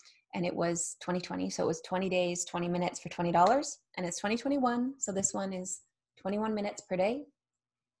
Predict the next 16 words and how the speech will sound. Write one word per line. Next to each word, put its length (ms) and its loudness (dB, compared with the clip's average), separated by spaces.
twenty-one 360 0
days, 320 -2
three 140 -8
weeks 380 -6
for 80 -10
twenty-one 320 -4
dollars. 480 -12
And 80 -2
it's 120 -4
a 60 0
really 240 2
great 320 -2
way 380 2
to 80 -10
be 80 -4
introduced 800 -6